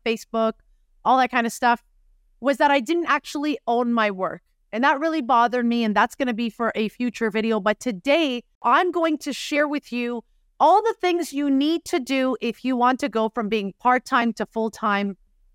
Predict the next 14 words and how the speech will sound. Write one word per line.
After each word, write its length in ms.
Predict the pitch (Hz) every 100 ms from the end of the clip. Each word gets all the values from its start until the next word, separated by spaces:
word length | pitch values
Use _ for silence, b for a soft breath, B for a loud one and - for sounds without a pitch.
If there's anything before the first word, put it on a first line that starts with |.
| _
for 80 | 143
the 100 | 190
next 320 | 196 180 -
year. 360 | 202 262 349 381 _ _ _ _ -
We're 100 | 240
gonna 160 | 269
talk 220 | 254 269 262
about 180 | 262
embracing 560 | 226 208 240 247 - 240
your 140 | 214
cringe, 720 | 185 - 339 370 392 392 - - _ _ _ -
defining 640 | 240 - 285 302 330 320
your 120 | 320
niche, 560 | 302 277 269 240 -